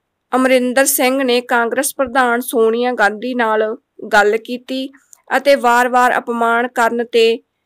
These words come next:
ਨਾਰਾਜ਼ਗੀ ਅਤੇ ਨਾਖੁਸ਼ੀ ਜ਼ਾਹਰ ਕੀਤੀ। ਸੂਤਰਾਂ ਦਾ ਕਹਿਣਾ ਹੈ ਕਿ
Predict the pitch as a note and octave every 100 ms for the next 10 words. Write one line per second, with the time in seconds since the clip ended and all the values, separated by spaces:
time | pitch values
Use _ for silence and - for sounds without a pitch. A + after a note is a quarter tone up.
0 | _ B3 B3+ B3+ B3 A#3+ B3 C#4 C#4 B3+
1 | B3 B3 A3+ A3+ C#4 C4 C4 C4 - -
2 | A3 C4+ B3 - A3 - A3 G3 - _
3 | _ _ - C4+ B3+ - C#4 C#4+ D4 D4
4 | C#4 A#3 A#3+ C#4+ C#4 C4+ C4+ B3+ C4